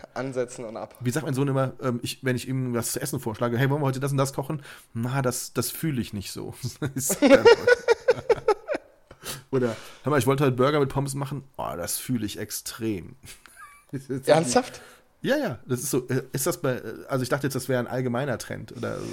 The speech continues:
Speaker 2: ist, verarschen
Speaker 1: Ich
Speaker 2: mich
Speaker 1: k-,
Speaker 2: meine
Speaker 1: ich,
Speaker 2: Kinder nur?
Speaker 1: ich,
Speaker 2: Ja.
Speaker 1: ich, ich weiß nicht, also ich bin ja auch nicht mehr so jung, ne? Ich bin ja jetzt eigentlich auch alt und grau.
Speaker 2: Okay.
Speaker 1: Ich, ich krieg das, glaub ich, nicht mehr so mit. Was ich noch sehr prägnant auf dem Schirm hab, ist halt Lit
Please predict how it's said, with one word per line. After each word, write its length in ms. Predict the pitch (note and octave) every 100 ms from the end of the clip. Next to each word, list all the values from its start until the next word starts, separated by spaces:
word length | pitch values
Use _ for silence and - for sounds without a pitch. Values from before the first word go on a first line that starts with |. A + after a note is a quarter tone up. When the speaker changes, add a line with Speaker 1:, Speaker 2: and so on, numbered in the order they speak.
| -
Speaker 2:
ist, 160 | - - G#2+
verarschen 240 | A2 - A2
Speaker 1:
Ich 80 | C3
Speaker 2:
mich 80 |
Speaker 1:
k-, 20 | -
Speaker 2:
meine 120 | A#2
Speaker 1:
ich, 80 | -
Speaker 2:
Kinder 200 | B2 G#2
nur? 220 | G2 A2
Speaker 1:
ich, 220 | F3 - F#3
Speaker 2:
Ja. 60 |
Speaker 1:
ich, 140 | - - -
ich 160 | D#3+ -
weiß 260 | D3+ A#3
nicht, 240 | F#3 A#3 -
also 160 | C#3+
ich 80 | C#3
bin 100 | -
ja 120 | E3+ C#3+
auch 60 |
nicht 160 | F3 -
mehr 80 | B2
so 100 | B2
jung, 340 | C#3+ D3+ G#2+
ne? 200 | G#2 C#3+ -
Ich 120 | -
bin 100 | C3+
ja 80 | C3
jetzt 160 | A#2
eigentlich 240 | B2 B2+ G#2
auch 160 | - -
alt 380 | G#2+ G#2+ - - _ _
und 140 | G2+ -
grau. 400 | - G2+ F#2+ F#2+ - _ _ _ _ _
Speaker 2:
Okay. 220 | B2 -
Speaker 1:
Ich, 200 | G#2+ -
ich 120 | - -
krieg 160 | C3+
das, 160 | C3+ B2+
glaub 180 | B2 B2
ich, 80 | B2+
nicht 140 | B2+
mehr 80 | B2
so 80 | A#2+
mit. 140 | B2+ - -
Was 160 | - -
ich 160 | F#3 G#3
noch 200 | F3+ -
sehr 260 | D3 D#3+ E3+
prägnant 580 | - E3+ C#3 E3 F3+
auf 140 | - D3
dem 100 | D3+
Schirm 240 | - E3+
hab, 140 | F3 A#2
ist 140 | -
halt 160 | C3+ C3
Lit 320 | D3 -